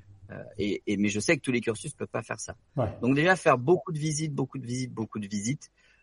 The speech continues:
Speaker 1: de faire des offres, de tenter, de pas avoir peur d'être insolent.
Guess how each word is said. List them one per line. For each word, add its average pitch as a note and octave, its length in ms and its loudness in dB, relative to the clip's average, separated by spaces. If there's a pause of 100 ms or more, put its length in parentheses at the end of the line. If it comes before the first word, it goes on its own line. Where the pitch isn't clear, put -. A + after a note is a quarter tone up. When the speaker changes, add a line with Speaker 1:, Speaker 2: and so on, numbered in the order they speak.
Speaker 1:
de A#2 140 6
faire D#3+ 220 4
des D3+ 200 6
offres, D3 320 6 (160)
de A2+ 80 0
tenter, C#3+ 500 4 (120)
de G#2+ 100 2
pas E3 240 6
avoir D3 320 6
peur C#3 260 4
d'être A2+ 200 2
insolent. A#2 440 0